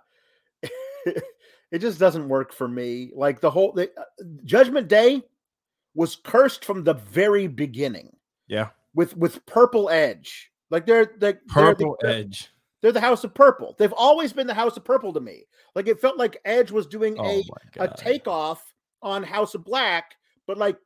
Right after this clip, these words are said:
Speaker 1: corporatized, but it's all the purple lights and everything. And, um, and he comes out and he cut his hair and he was like, and he was like, and they recruited Damian Priest.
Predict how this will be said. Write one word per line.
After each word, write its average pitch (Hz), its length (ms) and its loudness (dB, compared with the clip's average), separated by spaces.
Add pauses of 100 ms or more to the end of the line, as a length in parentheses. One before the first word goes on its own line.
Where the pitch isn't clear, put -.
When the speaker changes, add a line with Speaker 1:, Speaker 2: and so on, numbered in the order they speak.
(140)
Speaker 1:
corporatized, 156 1000 0 (220)
but 185 80 -4
it's 185 140 -6
all 185 140 0
the 170 80 -6
purple 262 440 -4
lights 143 400 -8
and 151 100 -12
everything. 143 640 -10 (320)
And, 175 500 -8 (140)
um, 156 460 -6 (280)
and 165 320 -8
he 175 160 -14
comes 208 340 -8
out 196 280 -4
and 175 80 -14
he 165 60 -10
cut 208 240 -6
his 214 120 -4
hair 202 720 -4 (220)
and 185 100 -8
he 196 80 -6
was 190 200 -4
like, 190 300 -4
and 175 140 -4
he 190 60 -6
was 185 240 -6
like, 180 180 -6
and 160 100 -8
they 185 260 -8
recruited 170 520 -8
Damian 180 420 -4
Priest. 160 680 -8